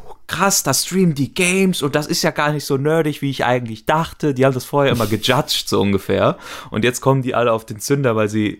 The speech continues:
nichts zu tun haben und, äh, keine Ahnung, deswegen stelle ich mir den Casual halt nicht so vor, der sagt,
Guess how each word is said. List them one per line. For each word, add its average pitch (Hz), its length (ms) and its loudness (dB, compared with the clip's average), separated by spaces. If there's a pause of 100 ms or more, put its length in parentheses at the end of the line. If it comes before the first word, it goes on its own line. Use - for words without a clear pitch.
(140)
nichts 113 240 0
zu 110 80 0
tun 131 280 2
haben 92 340 0 (560)
und, 101 480 -2
äh, 95 420 2 (1040)
keine 123 180 0
Ahnung, 127 180 2
deswegen 120 300 -2
stelle 131 200 0
ich 131 100 0
mir 127 80 2
den 113 140 0
Casual 127 360 2
halt 110 160 0
nicht 127 160 0
so 123 100 0
vor, 120 240 2
der 110 140 2
sagt, 107 340 -2